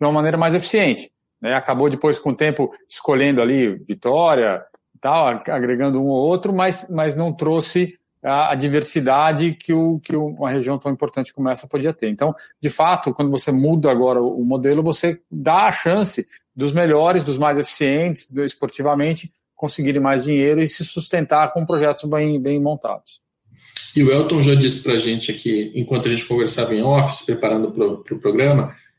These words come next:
Speaker 2: que no Fortaleza o presidente já é remunerado, né, Elton? É, fa-, faz pra gente um contexto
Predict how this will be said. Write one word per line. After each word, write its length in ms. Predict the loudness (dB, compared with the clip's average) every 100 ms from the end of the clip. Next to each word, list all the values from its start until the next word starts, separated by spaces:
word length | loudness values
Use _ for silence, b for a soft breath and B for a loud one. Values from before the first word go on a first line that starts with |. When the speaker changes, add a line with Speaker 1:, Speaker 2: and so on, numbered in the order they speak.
| B
Speaker 2:
que 100 | 2
no 140 | 2 4
Fortaleza 440 | 2 4 4 4
o 40 |
presidente 420 | 4 2 2 2 2
já 120 | 2
é 60 |
remunerado, 680 | 4 4 4 4 2 0 -2
né, 260 | -2 0 0
Elton? 320 | -2 -6 -12 b b -6
É, 100 | -4
fa-, 240 | -2 -2
faz 200 | 0 0
pra 120 | 2
gente 240 | 2 2 0
um 60 |
contexto 600 | 0 2 4 2 2 -4